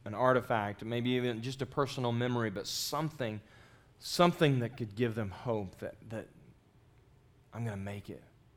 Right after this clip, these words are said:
And it had the power to allow them or enable them to go through circumstances that, you know, you, you don't even wanna talk about,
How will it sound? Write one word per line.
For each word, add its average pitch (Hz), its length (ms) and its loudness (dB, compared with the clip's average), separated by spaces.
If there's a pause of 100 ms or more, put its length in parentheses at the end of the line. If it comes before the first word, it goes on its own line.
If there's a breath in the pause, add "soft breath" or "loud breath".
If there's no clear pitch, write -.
(760 soft breath)
And 117 100 -4
it 117 60 -2
had 123 320 0
the 120 80 0
power 127 720 4 (2000)
to 123 180 2
allow 131 420 10
them 120 240 4
or 110 120 0
enable 120 460 2
them 104 260 -2
to - 100 -8
go 117 260 0
through 113 240 -2
circumstances 113 800 -4
that, 107 200 -4 (1000)
you 117 80 -12
know, 104 80 -14 (120)
you, 110 260 -12
you 135 80 -4
don't 123 140 2
even 120 100 0
wanna 117 220 0
talk 127 400 2
about, 90 340 -8